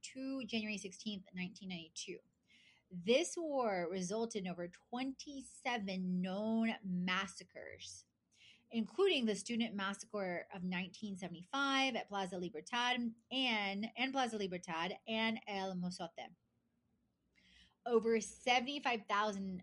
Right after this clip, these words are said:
known people died during the Civil War in El Salvador. U S involvement. The U S also provided significant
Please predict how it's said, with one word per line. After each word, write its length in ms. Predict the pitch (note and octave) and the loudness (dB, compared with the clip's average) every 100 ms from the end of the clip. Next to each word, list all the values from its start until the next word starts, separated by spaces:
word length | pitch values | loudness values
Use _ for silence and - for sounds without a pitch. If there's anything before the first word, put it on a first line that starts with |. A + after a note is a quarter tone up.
| _ | _
known 380 | F3+ G3 A3+ A#3 | -2 2 4 2
people 340 | A3+ F#3+ D#3 E3 | -2 -8 -10 -6
died 360 | E3+ D#3 D#3 D#3+ | -2 0 -2 -2
during 200 | E3+ E3 | -6 -6
the 80 | F3 | -8
Civil 400 | - F3+ F#3 E3 | -6 -4 -2 -2
War 320 | D#3+ F#3+ A#3+ - | 0 0 0 -2
in 160 | F3+ - | -8 -8
El 300 | E3 D#3+ E3 | -10 -10 -12
Salvador. 540 | - D#3+ D3 D3+ - - - _ _ _ _ _ _ _ _ _ _ _ _ _ _ _ _ _ _ _ _ | -8 -6 -6 -10 -16 -18 -20 _ _ _ _ _ _ _ _ _ _ _ _ _ _ _ _ _ _ _ _
U 200 | F#3 F#3 | -2 0
S 180 | F#3 F#3 | 0 -2
involvement. 580 | G#3 C4+ E4 G#3+ D#3 - _ _ - - - | 0 4 4 4 -8 -14 _ _ -20 -20 -4
The 80 | G#3 | 0
U 180 | A#3 A#3+ | 4 4
S 100 | A3 - | 4 0
also 340 | A#3 B3 - E4+ | -2 0 -2 -6
provided 480 | C#4+ G#3 G3+ G3 F#3+ | -4 -2 0 0 -2
significant 520 | G3+ F#3 F#3+ F3+ F#3 | -4 -4 -4 -6 -12